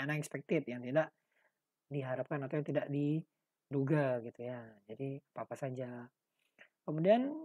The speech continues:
dalam chain analysis juga akan dilakukan, eh, suatu analisa pada setiap perubahan yang terjadi. Jadi semua perubahan-perubahan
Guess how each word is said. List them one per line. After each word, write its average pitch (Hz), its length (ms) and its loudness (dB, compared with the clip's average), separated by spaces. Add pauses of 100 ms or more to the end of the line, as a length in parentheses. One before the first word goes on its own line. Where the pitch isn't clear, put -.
(240)
dalam 160 320 6
chain 165 160 0
analysis 151 320 0
juga 196 400 6
akan 208 240 2
dilakukan, 196 720 4 (720)
eh, 170 720 2 (680)
suatu 180 340 0
analisa 185 640 6
pada 214 400 10
setiap 214 480 4 (160)
perubahan 175 720 4
yang 160 160 -2
terjadi. 127 640 -4
Jadi 190 100 2
semua 190 240 2
perubahan-perubahan 175 1040 4